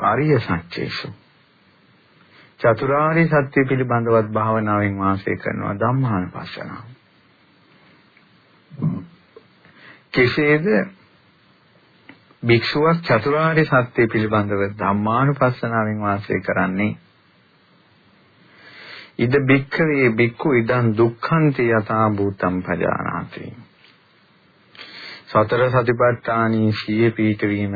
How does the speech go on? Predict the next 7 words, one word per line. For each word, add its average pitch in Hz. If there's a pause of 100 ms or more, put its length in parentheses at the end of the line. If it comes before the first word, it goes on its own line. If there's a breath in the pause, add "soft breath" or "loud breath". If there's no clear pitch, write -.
(100)
තුලින් 101 (760 loud breath)
මේ 110 (100)
දුකයි 107
කියලා 120
අවබෝධ 104
කරනවා. 110 (3250 loud breath)
මෙය 135